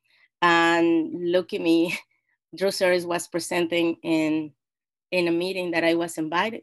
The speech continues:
to, and he was presenting, um, about the Safe Communities, uh, Coalition, an issue campaign. They didn't have a coordinator.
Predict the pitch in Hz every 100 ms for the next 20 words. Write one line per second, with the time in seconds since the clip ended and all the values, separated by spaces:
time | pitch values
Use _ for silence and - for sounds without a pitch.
0 | - 170 160 165 165 170 170 - 180 165
1 | 170 165 165 156 160 _ _ _ _ _
2 | _ _ - 160 151 151 156 147 _ _
3 | 165 175 170 165 165 - - _ _ 170
4 | 165 - 175 165 175 165 165 156 156 156
5 | 160 - - _ _ _ - 156 151 -
6 | 160 190 - 165 156 151 - 160 165 165
7 | 185 185 170 190 202 180 170 _ _ _
8 | - 151 165 165 160 165 170 180 185 170
9 | 170 147 151 151